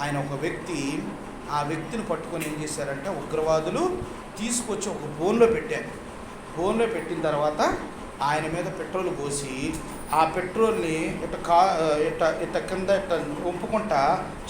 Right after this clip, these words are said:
చాలా దూరం వెళ్ళారు. వాడు మంత్రాలు చదివి ఆ మంటని ఎలిగిగానే ఆ బోన్లోకి వెళ్ళిపోయి ఆయనకు అంటుకుంది. అంటుకుంటే ఆయన ఏం చేశాడు తెలుసా?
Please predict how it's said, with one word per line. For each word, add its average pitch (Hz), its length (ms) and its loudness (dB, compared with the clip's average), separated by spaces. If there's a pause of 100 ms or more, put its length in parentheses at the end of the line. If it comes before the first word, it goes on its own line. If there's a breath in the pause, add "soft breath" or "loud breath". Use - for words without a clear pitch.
చాలా 180 260 6
దూరం 175 280 2
వెళ్ళారు. 127 540 -4 (320)
వాడు 156 220 4
మంత్రాలు 160 440 0
చదివి 147 580 -2 (360)
ఆ 143 60 4
మంటని 160 680 0
ఎలిగిగానే 160 760 -2 (320)
ఆ 143 60 4
బోన్లోకి 233 560 4
వెళ్ళిపోయి 190 400 0
ఆయనకు 170 220 0
అంటుకుంది. 147 420 -4 (360)
అంటుకుంటే 214 460 -2
ఆయన 170 120 4
ఏం 185 140 0
చేశాడు 208 280 -2
తెలుసా? 214 500 2